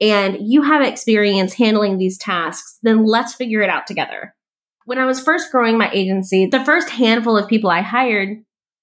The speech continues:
I let them know, "Hey, I'm learning how to do this. I'm learning how to grow an agency.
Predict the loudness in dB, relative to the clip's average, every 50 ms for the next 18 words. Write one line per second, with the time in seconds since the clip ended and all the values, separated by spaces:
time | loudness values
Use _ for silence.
0 | -4 -2 0 0 0 0 0 2 2 4 4 4 4 2 0 -2 -2 0 0 0
1 | 0 0 -2 0 0 2 2 2 2 2 2 2 2 2 4 4 2 2 0 0
2 | -2 -2 -4 -6 -8 -6 -2 0 0 0 0 -2 -4 -6 -6 -8 -8 -8 -8 -8
3 | -8 -10 -12 -10 _ -2 0 2 2 2 2 2 2 2 2 2 2 2 2 0
4 | 0 0 -2 -4 -6 -12 -18 -14 -6 -2 0 0 0 0 -2 -4 -2 -2 -2 0
5 | -2 -2 -4 -4 -6 -6 -4 -6 -8 -6 -2 0 0 0